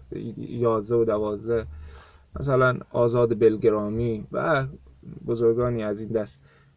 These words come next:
که اکثراً در هند و حالا خود ایران هم کارهایی کردن، اما اونا در شرح و بسط شعر کار کردن. اما اینکه بخوام شعر رو حلاجی کنیم، نقدش کنیم، خیلی کم اتفاق افتاده. حالا امثال، اه،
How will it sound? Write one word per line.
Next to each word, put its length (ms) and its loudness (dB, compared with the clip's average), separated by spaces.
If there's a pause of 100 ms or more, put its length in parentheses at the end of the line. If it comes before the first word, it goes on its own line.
(120)
که 80 -6
اکثراً 300 -2
در 200 -2
هند 400 -2
و 160 4 (680)
حالا 200 2
خود 260 0
ایران 340 2
هم 220 -6 (240)
کارهایی 340 2
کردن، 500 -2
اما 180 -4
اونا 360 0 (180)
در 140 2
شرح 440 -2
و 80 0
بسط 480 0
شعر 420 2 (520)
کار 220 -2
کردن. 440 -6
اما 160 -2
اینکه 200 2
بخوام 360 -2
شعر 260 -4
رو 100 0
حلاجی 480 0
کنیم، 400 -4 (160)
نقدش 500 -4
کنیم، 300 -6 (440)
خیلی 300 6
کم 300 4
اتفاق 440 4
افتاده. 540 2
حالا 380 2
امثال، 540 4 (1000)
اه، 500 -4